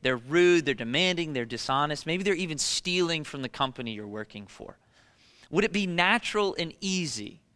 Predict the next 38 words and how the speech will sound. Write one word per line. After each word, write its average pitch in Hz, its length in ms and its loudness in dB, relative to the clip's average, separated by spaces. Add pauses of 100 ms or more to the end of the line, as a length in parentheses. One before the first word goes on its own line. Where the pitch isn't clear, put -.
(260)
to 151 140 0
extend 165 840 0
kindness 147 640 -4
to 104 160 -10
them, 92 180 -12 (480)
to 160 100 0
do 185 300 0
something 160 400 -2
for 135 160 -6
their 123 140 0
benefit? 110 440 -6
No. - 360 -6 (720)
'Cause 196 200 2
you 254 120 4
would 226 120 4
what? 247 200 2
You'd 175 100 -2
make 202 140 0
a 202 40 0
judgment 196 320 2
call. 107 240 0 (200)
"Look 214 180 2
at - 100 2
them. 120 200 -2 (180)
They're 254 200 4
unworthy 214 800 4
of 165 80 2
my 170 140 4
politeness. 143 540 2
They're 214 120 4
unworthy 240 600 4
of 180 140 2
my 170 140 4
gentleness. 156 600 0
They're 202 100 4
unworthy 220 600 4
of 170 160 0
my 175 240 4